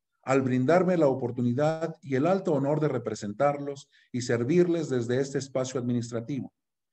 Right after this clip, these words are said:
convencido de que hoy por hoy es sumamente necesario mantener la unidad institucional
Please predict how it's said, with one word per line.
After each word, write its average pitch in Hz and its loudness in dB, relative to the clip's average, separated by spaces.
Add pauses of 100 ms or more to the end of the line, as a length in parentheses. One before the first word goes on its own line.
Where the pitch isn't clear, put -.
(240)
convencido 127 0 (320)
de 123 2
que 127 0
hoy 190 6
por 147 -2
hoy 127 -2 (280)
es 185 2
sumamente 165 2
necesario 117 -2 (1000)
mantener 147 2
la 180 4
unidad 139 2
institucional 127 -4